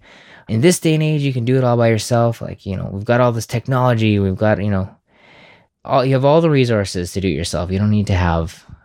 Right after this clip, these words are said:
a co-founder. Why share, you know, this big chunk of ownership in this thing that you're building when you don't have to? And I still think that, you know, in some cases, in some businesses, for some people, it still works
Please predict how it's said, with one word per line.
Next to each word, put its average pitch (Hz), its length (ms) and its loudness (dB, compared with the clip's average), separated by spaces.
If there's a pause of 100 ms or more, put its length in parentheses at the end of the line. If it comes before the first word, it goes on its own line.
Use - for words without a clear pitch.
a 104 60 -8
co-founder. 85 680 0 (720)
Why 117 240 0
share, 113 720 0 (280)
you 104 100 -2
know, 87 320 -2 (420)
this 107 160 -4
big 101 280 -2
chunk 101 280 0
of 92 60 0
ownership 98 500 0
in 85 80 0
this 85 140 -2
thing 90 160 0
that 80 60 0
you're 73 120 -2
building 85 420 0
when 65 120 -8
you - 60 -8
don't 62 160 -6
have 87 300 -2
to? 67 240 -6 (1040)
And 131 140 0
I 131 100 2
still 135 240 0
think 143 220 -2
that, - 260 0 (300)
you - 180 -4
know, 113 220 0
in 110 120 2
some 110 260 2
cases, 117 500 0
in 101 160 -4
some 127 320 0
businesses, 101 920 0 (500)
for 98 200 -2
some 98 320 2
people, 80 680 -4
it - 80 -12
still 95 300 0
works - 540 -4